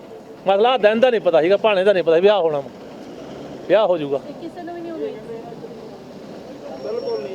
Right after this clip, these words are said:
Speaker 1: ਹਲੇ ਦੋ ਢਾਈ ਮਹੀਨੇ ਪਹਿਲਾਂ ਉਹ ਗਾਹਾਂ ਕੋਠੀ ਆ, ਇਹਦਾ ਚਾਚਾ ਹੀ ਸੁਰਗਵਾਸ ਹੋਇਆ, ਉਹਦੇ ਵੀ ਪੂਰਾ ਇਹਨੇ ਆਇਆ ਗਿਆ, ਸਭ ਕੁਝ ਜਾਣੀ ਨਾਲ ਬਰਾਬਰ ਖੜ੍ਹਦੇ। ਤਿੰਨੇ ਚਾਚੇ ਤਾਏ ਦੇ ਪੁੱਤ ਨੇ,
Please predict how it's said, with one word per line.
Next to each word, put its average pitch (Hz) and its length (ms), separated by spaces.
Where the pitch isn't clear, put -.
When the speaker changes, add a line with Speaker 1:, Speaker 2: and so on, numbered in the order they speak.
Speaker 1:
ਹਲੇ 247 200
ਦੋ 233 220
ਢਾਈ 277 220
ਮਹੀਨੇ 240 280
ਪਹਿਲਾਂ 254 260
ਉਹ 277 280
ਗਾਹਾਂ 220 240
ਕੋਠੀ 240 360
ਆ, 175 160
ਇਹਦਾ 208 120
ਚਾਚਾ 220 280
ਹੀ 220 60
ਸੁਰਗਵਾਸ 196 400
ਹੋਇਆ, 170 240
ਉਹਦੇ 220 200
ਵੀ 233 80
ਪੂਰਾ 214 280
ਇਹਨੇ 220 140
ਆਇਆ 190 400
ਗਿਆ, 180 260
ਸਭ 208 180
ਕੁਝ 208 140
ਜਾਣੀ 185 160
ਨਾਲ 180 220
ਬਰਾਬਰ 180 300
ਖੜ੍ਹਦੇ। 240 300
ਤਿੰਨੇ 226 220
ਚਾਚੇ 233 260
ਤਾਏ 233 200
ਦੇ 233 80
ਪੁੱਤ 226 260
ਨੇ, 180 220